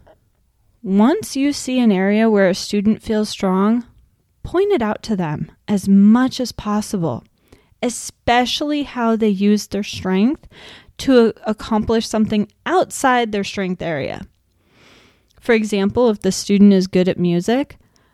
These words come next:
notice how they use the rhythm or, or the beat to learn math facts or to spell a difficult word. If you point out to them how they use their strength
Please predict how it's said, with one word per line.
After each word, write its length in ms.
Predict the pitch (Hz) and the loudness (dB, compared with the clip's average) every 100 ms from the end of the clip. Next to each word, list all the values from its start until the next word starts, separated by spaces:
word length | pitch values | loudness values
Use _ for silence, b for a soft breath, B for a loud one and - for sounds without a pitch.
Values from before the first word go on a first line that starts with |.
| _ _ | _ _
notice 640 | 214 208 233 311 370 359 | -2 0 0 -2 -4 -8
how 200 | - 294 | -8 -8
they 120 | 269 247 | -6 -6
use 400 | 208 214 214 - | -6 -6 -8 -8
the 140 | 185 | -10
rhythm 720 | 180 196 202 190 170 160 170 - - | -4 -2 0 0 0 -4 -8 -8 -2
or, 360 | 208 208 202 | 2 2 2
or 340 | - 190 185 - b b - | 0 -2 -2 -6 b b -2
the 100 | 180 | -2
beat 640 | - 247 233 175 - - _ _ _ - | -2 -2 0 -2 -8 -20 _ _ _ -12
to 160 | - 220 | -4 2
learn 340 | 208 208 196 | 6 8 8
math 300 | 180 196 - | 6 0 -2
facts 500 | - 165 151 - - - | -4 -4 -4 -10 -10 0
or 280 | 214 196 | 4 4
to 160 | 185 - | 0 -6
spell 320 | - - 214 | -6 -2 2
a 80 | 208 | 2
difficult 520 | 196 196 175 180 - | 0 -2 0 2 2
word. 380 | 165 160 135 190 _ b b b b b b b b | 0 -2 -4 -8 _ b b b b b b b b
If 180 | 226 214 | -4 -2
you 80 | 214 | -4
point 400 | - - 285 269 | -6 -2 0 2
out 260 | 240 254 - | 0 -2 -4
to 140 | 302 | -2
them 300 | 294 294 302 | 0 0 -2
how 300 | 269 - 233 | -4 -2 0
they 120 | 220 | 0
use 500 | 196 185 196 233 240 | 0 0 2 0 -2
their 180 | - 156 | -4 -4
strength 760 | - - - 185 202 285 - | -4 -8 -4 0 0 0 -4